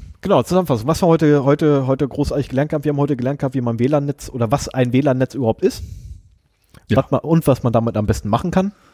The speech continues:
Speaker 1: Ähm,
Speaker 2: Und
Speaker 1: spielen.
Speaker 2: warum man W P A zwei nehmen sollte.
Speaker 1: Genau, welche Verschlüsselung man am besten nehmen sollte, welche Übertragungsprotokolle man am besten nehmen sollte.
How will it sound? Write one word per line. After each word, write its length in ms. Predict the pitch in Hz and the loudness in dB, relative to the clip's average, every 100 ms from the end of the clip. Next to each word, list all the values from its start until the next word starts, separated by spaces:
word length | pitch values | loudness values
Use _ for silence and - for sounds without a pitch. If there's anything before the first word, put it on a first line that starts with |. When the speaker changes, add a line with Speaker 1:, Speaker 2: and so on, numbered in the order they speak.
| - - _ - - _ - | -20 -20 _ -20 -20 _ 0
Speaker 1:
Ähm, 360 | 113 110 110 | 0 2 -2
Speaker 2:
Und 20 | - _ | -6 _
Speaker 1:
spielen. 440 | - - 139 131 143 | -6 -2 2 6 6
Speaker 2:
warum 180 | 127 131 | 4 4
man 200 | 123 120 | 4 4
W 100 | 123 | 4
P 120 | 127 | 4
A 140 | 107 | 4
zwei 340 | - 131 143 156 | 2 2 4 4
nehmen 300 | 147 147 135 | 2 2 0
sollte. 480 | 139 143 - 139 | 0 0 2 2
Speaker 1:
Genau, 340 | 143 208 110 104 | 4 4 4 4
welche 180 | 131 123 | 2 2
Verschlüsselung 420 | 117 190 - 175 | 0 0 0 2
man 140 | 160 | 2
am 80 | 143 | 2
besten 260 | 147 - 143 | 0 0 0
nehmen 180 | 139 127 | 2 2
sollte, 360 | 127 131 127 | 0 2 0
welche 220 | 117 107 | 0 0
Übertragungsprotokolle 720 | 107 107 104 123 123 120 117 113 | 0 -2 0 -2 -2 -4 0 0
man 100 | 107 | 0
am 60 | |
besten 240 | 104 98 104 | 0 -2 -2
nehmen 160 | 101 | -2
sollte. 200 | 101 98 | -2 -4